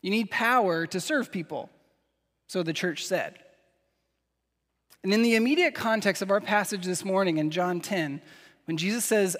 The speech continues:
"I am the good shepherd," he's responding to the spiritual leaders of his time, what the New Testament called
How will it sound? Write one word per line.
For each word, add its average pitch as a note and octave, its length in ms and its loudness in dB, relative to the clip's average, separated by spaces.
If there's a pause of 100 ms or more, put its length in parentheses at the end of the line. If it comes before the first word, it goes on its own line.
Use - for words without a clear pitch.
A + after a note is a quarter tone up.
"I G3 200 4
am F#3+ 380 2
the E3+ 60 -2
good F3+ 280 0
shepherd," C#3+ 580 -2 (460)
he's G3+ 240 -4
responding A#3 720 -2
to - 120 -8
the F3 120 -4
spiritual G#3+ 640 -4
leaders D#3 680 -4 (400)
of E3+ 120 -6
his D#3+ 160 -2
time, D3 460 -6 (640)
what F3+ 140 -4
the G3 60 2
New G#3+ 280 2
Testament E3 600 0 (240)
called E3+ 360 2